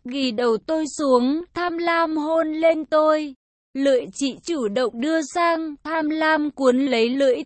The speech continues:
tôi, giờ thì cả hai người đã không còn mặc gì cả, tôi ắp toàn thân mình lên người chị, cảm giác tiếp xúc da thịt chân thật nhất.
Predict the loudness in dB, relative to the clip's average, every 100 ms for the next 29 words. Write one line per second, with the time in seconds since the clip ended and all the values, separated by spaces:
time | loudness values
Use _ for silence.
0 | 2 4 4 0 -4 -8 0 2 2 0
1 | -2 -4 0 2 2 0 -2 -2 0 2
2 | 2 0 -2 -4 -4 0 2 2 2 0
3 | -2 -4 -6 -4 -2 -2 0 -2 -4 -2
4 | 0 -2 -2 -2 -2 0 2 2 0 -2
5 | -2 0 0 0 2 2 2 2 4 4
6 | 4 0 -4 -4 -8 -2 -2 -2 -2 -2
7 | -2 -4 -4 -4 -8 -6 -6 -4 0 0
8 | 0 -2 -6 -2 0 2 0 -2 -4 -2
9 | 0 0